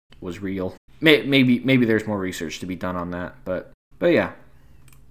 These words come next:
For, for the sake of the story, it's just, it, it just seems to be a place where livestock is.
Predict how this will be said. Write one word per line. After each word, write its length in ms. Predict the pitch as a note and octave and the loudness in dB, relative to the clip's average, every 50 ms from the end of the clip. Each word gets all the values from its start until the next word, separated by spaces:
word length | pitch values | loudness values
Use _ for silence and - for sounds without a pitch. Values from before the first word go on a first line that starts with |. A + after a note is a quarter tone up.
| - - - - - - - - | -20 -20 -20 -20 -20 -20 -20 -18
For, 220 | - - D#3 D3 C#3 | -4 -2 -2 -2 2
for 120 | F3 F3+ | 2 4
the 100 | D#3+ D#3+ | 4 4
sake 220 | - - F3 - C#3+ | 6 6 6 6 6
of 60 | B2 | 4
the 60 | A#2 | 2
story, 420 | - - C3 A#2 A#2 A2+ A2 G#2+ | 2 2 2 4 4 6 6 4
it's 120 | G2+ G2+ - | 2 2 0
just, 220 | A2 G#2+ - - - - | -4 -4 -4 -6 -12 -8
it, 260 | - G#2+ A2 A2 - | -2 -2 0 0 2
it 80 | A#2+ A#2 | -2 0
just 200 | - A#2 G#2+ - | 0 -2 -2 0
seems 220 | B2 A2+ G#2+ G2 - | 0 0 0 0 -2
to 80 | A2+ | -2
be 160 | G2 G2+ G2+ G2+ | 0 0 0 -2
a 60 | F#2 | -2
place 520 | - - G2+ F#2 F#2 F2 - - - - - _ _ | -4 -4 -4 -2 -2 -4 -6 -10 -12 -14 -18 _ _
where 140 | - A2 A2 | -4 -2 0
livestock 640 | A2+ B2 A#2+ A#2 - - - E2 E2+ - - - - - - - - - - - - | 4 4 4 4 2 -2 -6 -6 -6 -6 -8 -14 -20 -20 -20 -20 -20 -20 -20 -12 -8
is. 380 | F#2+ F#2 F2+ F2 F2 - - | -6 -6 -4 -6 -6 -8 -12